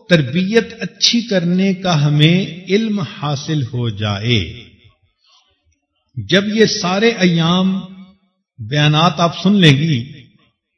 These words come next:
تو آخر پہ آپ کا دل کہے گا کہ یہ تو اتنی اہم باتیں ہیں کہ ہر بچی کو شادی سے پہلے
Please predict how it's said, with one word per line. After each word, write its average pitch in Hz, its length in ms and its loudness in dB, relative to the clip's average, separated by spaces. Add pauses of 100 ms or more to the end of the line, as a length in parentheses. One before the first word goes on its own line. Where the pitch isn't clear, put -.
(100)
تو 180 120 -8
آخر 202 500 0
پہ 190 60 -2
آپ 170 240 0
کا 175 60 0 (100)
دل 180 120 4
کہے 139 360 2
گا 143 320 2
کہ 175 200 -4
یہ 160 280 0
تو 208 80 0
اتنی 190 500 0
اہم 175 360 2
باتیں 143 400 0
ہیں 190 640 2 (500)
کہ 214 60 -2 (180)
ہر 226 120 6 (140)
بچی 254 300 2
کو 240 160 2
شادی 170 400 2
سے 196 160 2
پہلے 180 420 2